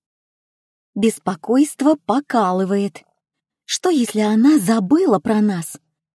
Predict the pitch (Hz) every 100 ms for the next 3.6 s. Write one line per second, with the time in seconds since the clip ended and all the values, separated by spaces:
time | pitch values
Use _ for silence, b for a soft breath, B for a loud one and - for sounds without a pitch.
0 | _ _ - 247 226 220 220 226 202 320
1 | 302 214 - 208 - 285 294 240 202 -
2 | 226 226 185 165 - 190 175 196 - 262
3 | 285 208 247 349 214 -